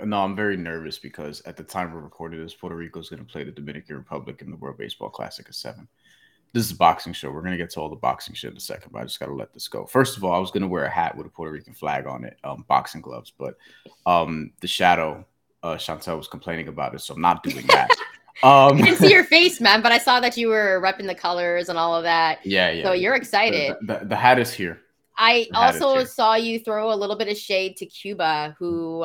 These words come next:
Speaker 2: um, a little
Speaker 1: No, no,
Speaker 2: bit of
Speaker 1: no.
Speaker 2: shade?
Speaker 1: No, no, no, no, no.
Speaker 2: Uh,
Speaker 1: It
Speaker 2: uh,
Speaker 1: was
Speaker 2: on
Speaker 1: not
Speaker 2: social
Speaker 1: shade.
Speaker 2: media.
Speaker 1: No, no, no, no,
Speaker 2: I mean,
Speaker 1: no.
Speaker 2: I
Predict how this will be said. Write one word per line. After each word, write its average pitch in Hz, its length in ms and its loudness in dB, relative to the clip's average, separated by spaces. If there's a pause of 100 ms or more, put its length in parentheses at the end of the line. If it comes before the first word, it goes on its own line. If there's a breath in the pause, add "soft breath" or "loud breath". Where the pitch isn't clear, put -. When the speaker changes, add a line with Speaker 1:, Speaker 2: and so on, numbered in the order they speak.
Speaker 2:
um, 147 680 -6 (360)
a 185 60 -4
little 220 160 4
Speaker 1:
No, 269 120 12
no, 277 60 10
Speaker 2:
bit 277 100 10
of 226 100 10
Speaker 1:
no. 127 60 8
Speaker 2:
shade? 269 140 4 (360)
Speaker 1:
No, 151 120 6
no, 185 100 6
no, 151 140 4
no, 135 80 2
no. 143 80 6
Speaker 2:
Uh, 143 80 8
Speaker 1:
It - 20 4
Speaker 2:
uh, 220 160 4
Speaker 1:
was 233 120 2
Speaker 2:
on 262 80 4
Speaker 1:
not 277 100 4
Speaker 2:
social 240 160 4
Speaker 1:
shade. 269 80 -4
Speaker 2:
media. 202 240 0
Speaker 1:
No, 208 60 -6
no, 202 160 -8
no, 196 80 -6
no, 185 100 -6
Speaker 2:
I 269 100 4
mean, 302 120 2
Speaker 1:
no. 285 40 2
Speaker 2:
I - 40 0